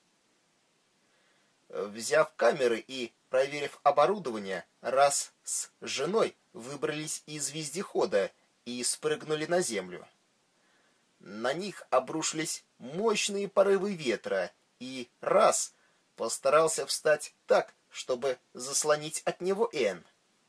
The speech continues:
Ветер напомнил ему об Отто и Кёртисе, и он мысленно пообещал себе быть осторожнее обычного и следить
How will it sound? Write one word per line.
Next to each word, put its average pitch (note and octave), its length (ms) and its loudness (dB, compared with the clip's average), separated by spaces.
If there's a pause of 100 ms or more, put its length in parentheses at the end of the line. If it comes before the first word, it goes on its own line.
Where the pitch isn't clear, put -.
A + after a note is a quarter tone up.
(380)
Ветер A#2 840 -2
напомнил D#3+ 580 -2
ему D#3 420 -2
об D3+ 260 2 (180)
Отто - 560 -2
и D#3 100 -12
Кёртисе, - 720 0 (500)
и B2+ 160 -10
он F3+ 260 2 (200)
мысленно C#3 640 -4 (220)
пообещал C#3 680 4
себе A2+ 260 -2
быть C3 300 -12
осторожнее D3 800 2
обычного G2+ 800 0 (360)
и B2 160 -10
следить F3 580 -4